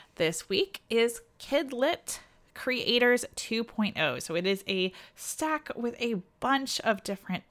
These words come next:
stuff, just loads of courses, there's ebooks, um, there's discounts on services, and there's much, much more in this stack. In fact, there's over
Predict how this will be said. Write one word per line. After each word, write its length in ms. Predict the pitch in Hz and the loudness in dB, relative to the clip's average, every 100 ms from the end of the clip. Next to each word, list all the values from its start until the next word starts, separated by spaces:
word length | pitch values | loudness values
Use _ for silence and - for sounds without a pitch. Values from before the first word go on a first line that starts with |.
| - | -14
stuff, 400 | - 156 - - | -6 -4 -4 -6
just 240 | 185 - - _ | -8 -8 -20 _
loads 400 | - 226 240 233 | -2 4 4 4
of 100 | 233 | 0
courses, 800 | - - 208 - 196 196 196 190 - - - - | 0 -4 -4 -2 2 4 2 -2 -10 -20 -20 -14
there's 180 | - - | -12 -8
ebooks, 720 | 226 226 220 208 202 - - - | -4 0 4 4 4 -2 -6 2
um, 400 | 175 156 147 151 156 | 4 6 4 0 -6
there's 180 | 151 | -6
discounts 600 | - 156 - - - 190 | -6 -8 -8 -10 -10 -8
on 160 | 110 - | -8 -10
services, 840 | - 294 277 277 269 247 240 240 - - - - - | -8 -4 -2 -2 0 2 0 -2 -12 -18 -20 -10 2
and 400 | 190 190 190 - - | 6 6 4 -2 -4
there's 440 | 185 190 190 - - _ - | 0 2 2 0 -12 _ -8
much, 540 | 175 180 180 190 - | -2 2 2 0 0
much 240 | 160 - 156 | 0 0 -4
more 340 | 131 - - - - - - _ | -4 -4 -6 -14 -20 -20 -20 _
in 260 | 180 170 - | -2 0 -2
this 240 | 165 143 - | -2 -4 -4
stack. 600 | - - 151 - - - | -6 -2 -2 -2 -4 -4
In 140 | 220 | -2
fact, 260 | 247 254 277 | 0 -2 0
there's 160 | 262 | 0
over 560 | 247 262 269 262 247 247 | 0 0 6 8 8 2